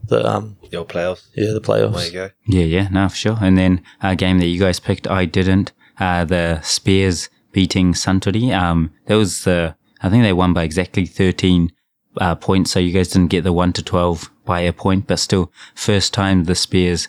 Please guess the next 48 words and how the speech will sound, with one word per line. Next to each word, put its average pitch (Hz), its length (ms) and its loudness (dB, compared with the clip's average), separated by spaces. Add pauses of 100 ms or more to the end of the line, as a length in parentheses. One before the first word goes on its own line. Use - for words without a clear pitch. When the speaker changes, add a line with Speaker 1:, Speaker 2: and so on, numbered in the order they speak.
(140)
Speaker 3:
Kubota 92 300 0
have 85 240 0
beat - 160 -2
Suntory 90 440 0
in 85 140 0
eighteen 95 540 2
years. 87 360 0
So - 220 -6
Speaker 1:
Mm. 120 380 0
Speaker 3:
I - 40 -2
think 90 140 2
it - 40 2
was 78 80 -4
the 85 80 -2
twenty, 92 460 2
two - 180 0
thousand 90 280 2
four 95 260 0
season 98 340 0
that 90 100 0
they 92 80 -2
won 92 220 2
them, 92 100 4
Speaker 1:
Yeah, 113 320 2
Speaker 3:
beat 98 100 2
Speaker 1:
I - 20 4
was 123 100 4
Speaker 3:
them - 60 4
Speaker 1:
saying 143 180 2
Speaker 3:
last 135 200 0
time. 127 100 4 (100)
Speaker 1:
that's 107 40 4
a, - 20 -2
that's 117 240 2
a - 20 -6
testament 107 440 -2
to 107 80 -4
how 107 120 2
strong 104 320 0
Suntory 101 520 2
have 98 80 0
traditionally 104 520 0
been. 101 280 0
Yeah, 95 80 4 (100)
Speaker 3:
Mm. 85 180 -2
Speaker 1:
like 110 220 -10
that, - 240 -4
uh, 113 120 -2